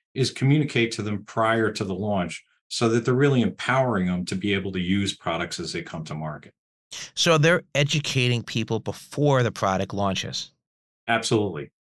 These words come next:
Speaker 1: They're
Speaker 2: Interesting.
Speaker 1: educating and, and informing.
Speaker 2: Got it. And do they also play a role in helping to figure out,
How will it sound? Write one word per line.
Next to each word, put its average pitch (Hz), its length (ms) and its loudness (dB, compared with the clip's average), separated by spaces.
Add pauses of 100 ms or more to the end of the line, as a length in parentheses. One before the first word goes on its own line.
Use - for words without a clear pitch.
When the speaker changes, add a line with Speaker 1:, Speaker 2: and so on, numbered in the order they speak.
(100)
Speaker 1:
They're 120 160 6
Speaker 2:
Interesting. 135 200 4
Speaker 1:
educating 135 440 2
and, 110 280 2
and 110 240 0
informing. 92 640 -2 (600)
Speaker 2:
Got 113 180 0
it. - 120 -10
And 180 100 2
do 175 100 4
they 165 140 4
also 175 300 2
play 151 300 2
a 147 60 4
role 127 480 2
in 120 220 -2
helping 127 420 0
to 120 80 -6
figure 123 340 -2
out, 117 260 2